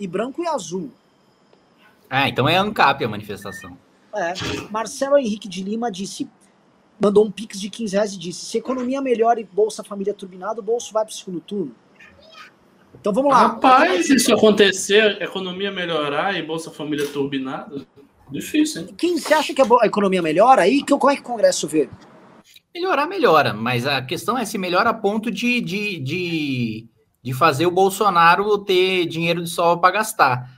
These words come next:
Speaker 2: Agora, ainda com a decisão dos precatórios, é difícil, né? Acabou a capacidade de investimento do governo. Gastou tudo que tinha pra gastar,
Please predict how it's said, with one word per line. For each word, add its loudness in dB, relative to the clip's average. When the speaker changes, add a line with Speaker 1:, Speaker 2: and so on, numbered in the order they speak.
Speaker 2:
Agora, 8
ainda 0
com 2
a 2
decisão -4
dos -8
precatórios, 2
é 2
difícil, -2
né? -2
Acabou 2
a -4
capacidade 0
de -4
investimento -6
do -8
governo. -2
Gastou -2
tudo -10
que -4
tinha -4
pra 2
gastar, 2